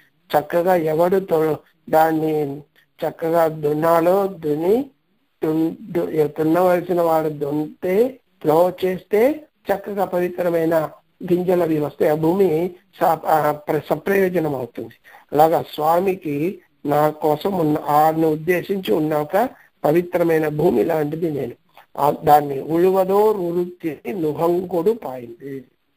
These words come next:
ఏమవుతుందంటే భూమిని చక్కగా దున్నుతారు చూడండి, చక్కగా ఉఴువదు, ఉళు-, ఉఴుదలంటే ప్లోయింగ్, ఉరుత్తు అదొక వస్తువుని.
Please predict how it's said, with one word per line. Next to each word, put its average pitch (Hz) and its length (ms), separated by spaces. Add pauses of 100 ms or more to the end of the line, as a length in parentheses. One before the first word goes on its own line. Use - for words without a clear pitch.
(600)
ఏమవుతుందంటే 175 920
భూమిని 180 640
చక్కగా 170 460
దున్నుతారు 170 640
చూడండి, 180 320
చక్కగా 160 240
ఉఴువదు, 165 720
ఉళు-, 175 300
ఉఴుదలంటే 180 680 (380)
ప్లోయింగ్, 185 340 (1080)
ఉరుత్తు 170 720 (100)
అదొక 143 280
వస్తువుని. 139 420